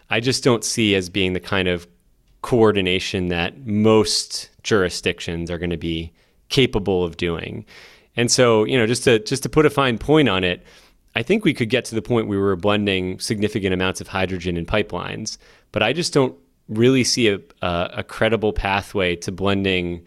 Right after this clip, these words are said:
hydrogen in end users, <laughs> essentially, um, and coordinating the transition to hydrogen at the end use level.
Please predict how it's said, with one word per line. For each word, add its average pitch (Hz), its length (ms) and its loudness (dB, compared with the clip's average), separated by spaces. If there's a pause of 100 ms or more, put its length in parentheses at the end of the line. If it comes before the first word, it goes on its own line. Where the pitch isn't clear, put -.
(680)
hydrogen 92 960 -4 (100)
in 101 140 0
end 98 280 -2
users, 85 640 0 (100)
<laughs> - 140 -12
essentially, 92 640 -4 (420)
um, 90 440 -2
and 107 140 -2
coordinating 95 640 0
the 87 60 -6
transition 90 480 -4
to 82 40 -6
hydrogen 85 500 -4
at 82 120 -10
the - 120 -8
end 85 180 -4
use 80 260 -8
level. - 380 -10